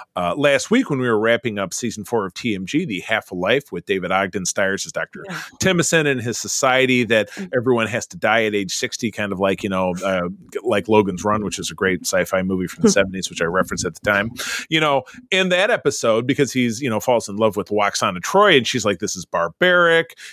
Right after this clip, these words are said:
Speaker 1: He said, "But it's the way of my people." And for a while, he's not gonna do it. But then ultimately he realizes that, you know, that I wanna be with my wife, or I wanna, you know, I wanna
Speaker 2: Mm-hmm.
Speaker 1: honor my
Speaker 2: Mm.
Speaker 1: society. And that's ultimately kind of what bleeds right back into this one. So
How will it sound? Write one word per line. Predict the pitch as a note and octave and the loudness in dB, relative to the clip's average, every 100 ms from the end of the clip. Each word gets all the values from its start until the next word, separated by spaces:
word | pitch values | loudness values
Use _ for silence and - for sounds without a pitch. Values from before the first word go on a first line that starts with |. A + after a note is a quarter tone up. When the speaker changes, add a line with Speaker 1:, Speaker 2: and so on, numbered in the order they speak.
| - | -4
Speaker 1:
He | C#3 | -2
said, | - A#2 A2 | 2 0 2
"But | A2+ | 0
it's | G#2+ | 0
the | - | -4
way | G#2 G#2 | -2 0
of | G2 | -2
my | F#2+ F2+ - | -4 -10 -2
people." | D3+ C#3+ C#3 B2+ | 0 2 2 2
And | G#2+ - | 0 -4
for | |
a | G2 | -4
while, | F#2+ G2 | 0 0
he's | F#2+ G2 F2+ - - - _ | 0 -4 -4 -8 -16 -20 _
not | G2+ E2+ | -4 -2
gonna | - F#2 | -2 -4
do | F2 D3+ D3+ | 2 6 6
it. | D3 C3 | 6 4
But | |
then | A#2+ A2 | 2 2
ultimately | A2+ A2 A2+ G#2 | 0 -2 -4 -2
he | G2+ | -4
realizes | F#2 A2+ G#2+ G2+ G#2 G#2+ - | 0 2 4 4 2 -2 -2
that, | F#2+ G2 | 0 0
you | G2 | -2
know, | G2 F#2+ | -8 -8
that | F#2 F#2+ | -6 -4
I | G2 | -4
wanna | G2+ G2+ | -4 -6
be | F#2 G2 | -6 -6
with | G#2+ - | -6 -4
my | G#2 | -4
wife, | G#2 C3+ B2+ - | 0 0 0 -2
or | G2 | -4
I | G#2 | -2
wanna, | A2 G#2+ G#2 | -2 -2 -2
you | G2+ | -4
know, | G2 | -4
I | G2+ | -4
wanna | G#2+ A2+ A2+ | -2 0 0
Speaker 2:
Mm-hmm. | E3+ E3+ - - - | -2 -8 -16 -8 0
Speaker 1:
honor | C#3 C#3 B2+ | 2 2 0
my | B2 | 0
Speaker 2:
Mm. | A#2+ | 0
Speaker 1:
society. | F#3+ C#3 B2 C#3 A2+ | -4 -2 0 2 0
And | G2 | -2
that's | G2+ - | -4 -4
ultimately | A2+ - A2 F#2+ G#2 F#2+ F#2 F#2 - | -6 -6 -8 0 2 2 0 -6 -8
kind | - C3 | -4 -2
of | |
what | G2+ F#2 | 0 0
bleeds | G2 G2+ - | 0 -2 2
right | G2 | 0
back | G2+ F#2+ - | 2 0 -2
into | F2 | -6
this | E2 C3 - | -4 -4 -4
one. | D2+ D#2 | -6 -4
So | - F#2 | 2 2